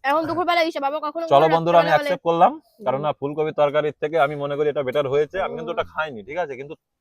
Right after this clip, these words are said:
Speaker 2: এত সুন্দর হয়েছে এটা।
Speaker 1: খাও, খাও।
Speaker 2: আবার নিলাম।
Speaker 1: অনেকে জানো খায় না পালং শাক দিয়ে, মাছ দিয়ে।
Speaker 2: আমি তো খাই। বন্ধুরা, তোমরা যে এই যে পূজা যে কথাটা বললো, অনেকে খায় না পালং শাক দিয়ে, মাছ দিয়ে,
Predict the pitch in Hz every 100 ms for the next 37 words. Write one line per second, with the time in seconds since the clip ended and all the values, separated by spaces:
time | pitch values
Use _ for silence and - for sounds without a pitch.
0 | _ - - 220 226 247 233 233 196 117
1 | 85 - - - _ - - - _ _
2 | _ - 262 214 233 190 123 107 87 82
3 | - - 269 403 359 359 269 254 269 277
4 | 233 240 254 240 247 233 226 214 226 277
5 | _ _ - 117 160 190 - 80 - -
6 | _ _ _ _ _ _ - - - 143
7 | 165 196 220 _ _ _ _ _ - 143
8 | 156 160 151 139 139 143 147 143 143 156
9 | 147 143 127 139 123 - - 131 139 120
10 | 120 - - 117 113 123 120 117 107 95
11 | 113